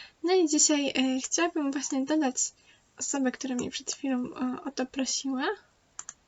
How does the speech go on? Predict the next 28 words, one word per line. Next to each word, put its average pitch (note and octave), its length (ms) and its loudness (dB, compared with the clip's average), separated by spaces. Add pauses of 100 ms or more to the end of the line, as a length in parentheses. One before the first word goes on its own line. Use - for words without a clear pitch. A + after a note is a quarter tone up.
Okej, - 340 -4
to D#4 100 -2
jest - 140 -10
pewno C4+ 280 2
nowy, C4 360 2
okej, B3 240 -2
moja B3+ 160 2
lista C4+ 240 0
znajomych B3 320 0
jest C4 200 -6
pełna. E4 340 -2 (960)
E, C4+ 320 2 (200)
to D4 120 0
było C4+ 260 -2
stare C#4+ 460 -2
konto, C4 320 -2
dlatego, C4 600 -2 (960)
mm, B3+ 880 2 (920)
to C4 140 0
stare B3+ 360 -4
konto C4+ 380 -6
usunę. D#4 520 -2 (4000)
Okej, C4 300 0
dlatego C4 320 0
tam B3 220 0
było C4 120 0
chyba C4 260 -4
pusto. C#4+ 540 -4